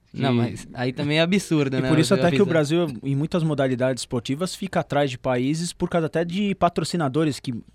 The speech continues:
Speaker 3: camuflam essas, esses escândalos que poderiam acontecer e por causa de dinheiro, às vezes vão lá, pagam, fica tudo por isso mesmo e assim.
Speaker 1: Agora, agora levantou uma questão, me veio a curiosidade. É, assim,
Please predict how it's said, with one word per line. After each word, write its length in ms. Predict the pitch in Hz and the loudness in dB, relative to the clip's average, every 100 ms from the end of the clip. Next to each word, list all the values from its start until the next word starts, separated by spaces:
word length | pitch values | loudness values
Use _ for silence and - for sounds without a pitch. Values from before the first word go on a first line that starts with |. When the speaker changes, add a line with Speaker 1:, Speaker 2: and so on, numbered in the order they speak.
| _ - | _ -4
Speaker 3:
camuflam 580 | 143 135 170 - 135 123 | 0 2 2 2 0 0
essas, 420 | 120 131 117 - - - - - - | 0 0 0 -2 -16 -20 -20 -16 -6
esses 300 | - 143 127 | -2 -2 -2
escândalos 460 | 147 - 175 160 - | -2 2 2 2 -2
que 60 | - | 0
poderiam 360 | 151 147 165 | 2 4 2
acontecer 600 | 160 147 151 131 - 165 | -2 -2 -4 -6 -4 -2
e 100 | 180 | -2
por 120 | 147 139 | -4 -2
causa 200 | 151 156 | 0 0
de 120 | 143 | -2
dinheiro, 460 | 139 151 156 170 147 | -2 0 2 2 2
às 100 | 131 | 0
vezes 140 | 143 | -2
vão 140 | 143 147 | 0 2
lá, 180 | 165 160 | 0 0
pagam, 500 | - 165 165 147 123 107 - | 0 0 0 -2 -4 -8 -12
fica 280 | - 147 147 | -6 -4 -4
tudo 220 | 156 147 | -4 -2
por 120 | 139 143 | 0 0
isso 180 | - | -2
mesmo 480 | 131 143 165 147 147 | -4 -2 -4 -4 -6
e 180 | 131 135 | -6 -6
assim. 140 | 160 190 | -4 -4
Speaker 1:
Agora, 200 | - 160 | -2 0
agora 260 | 165 190 | 2 2
levantou 360 | 185 180 175 180 | 2 2 2 0
uma 80 | 170 | -2
questão, 300 | 165 160 165 | -2 -2 -2
me 120 | 160 | -2
veio 160 | 160 | -2
a 40 | 165 | -2
curiosidade. 680 | 175 170 160 143 127 123 - - - | 0 0 0 0 0 -2 -4 -16 -8
É, 140 | - 143 | 0 2
assim, 340 | 139 165 175 | 0 -4 -8